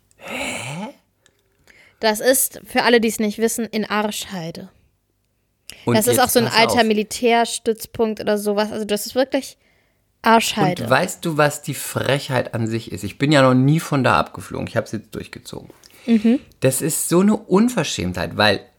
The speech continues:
Speaker 1: es ist ja nicht so wie Köln-Bonn oder Tegel, als es noch Tegel gab, und Schönefeld.
Speaker 2: Nee, nee, es ist, hat mit Frankfurt
Speaker 1: Es
Speaker 2: einfach gar nichts zu
Speaker 1: heißt
Speaker 2: tun.
Speaker 1: Frankfurt
Speaker 2: Ja.
Speaker 1: Hahn.
Speaker 2: Ja.
Speaker 1: Es hat aber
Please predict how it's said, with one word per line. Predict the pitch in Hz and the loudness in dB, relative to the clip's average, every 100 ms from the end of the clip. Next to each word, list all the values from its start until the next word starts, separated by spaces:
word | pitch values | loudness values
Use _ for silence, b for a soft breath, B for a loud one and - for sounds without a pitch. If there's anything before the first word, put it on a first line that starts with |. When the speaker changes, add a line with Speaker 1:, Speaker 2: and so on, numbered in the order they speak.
| _ _ | _ _
Speaker 1:
es | 123 123 | -2 0
ist | 147 - | -2 2
ja | 131 | 4
nicht | 120 143 - | 4 2 -2
so | 139 127 | -2 -2
wie | 117 113 104 - _ _ - | -2 -2 -4 -8 _ _ -16
Köln-Bonn | - 95 90 87 95 110 123 92 - b b b | -6 -2 -2 -2 4 6 6 2 -2 b b b
oder | 113 101 90 85 _ _ _ _ _ _ _ - | -2 0 0 -4 _ _ _ _ _ _ _ -10
Tegel, | - 117 123 127 135 | -2 2 2 2 2
als | - 101 | 2 0
es | 98 | -2
noch | 95 | -6
Tegel | - 120 120 | -4 -4 -2
gab, | 110 104 - - | 0 0 0 -6
und | 107 95 | -6 -6
Schönefeld. | - 113 139 135 - 92 - | -4 0 2 0 -4 -8 0
Speaker 2:
Nee, | 233 | 2
nee, | 240 | 2
es | 220 254 | 0 -4
ist, | - - | -6 -2
hat | 254 240 | -2 -2
mit | 240 | -4
Frankfurt | - 247 - | -2 -2 0
Speaker 1:
Es | 180 | -2
Speaker 2:
einfach | 233 - | -2 2
gar | 220 202 | 4 4
nichts | 302 - | 2 2
zu | 285 | 2
Speaker 1:
heißt | - | 2
Speaker 2:
tun. | 359 277 | 2 4
Speaker 1:
Frankfurt | 160 214 233 - | 2 2 -4 -4
Speaker 2:
Ja. | 196 202 226 - | -2 -2 -2 -2
Speaker 1:
Hahn. | 123 123 131 226 359 b | 0 2 2 0 -8 b
Speaker 2:
Ja. | b - | b -4
Speaker 1:
Es | 220 180 | -2 -2
hat | 185 | -2
aber | - 180 180 | 0 0 -2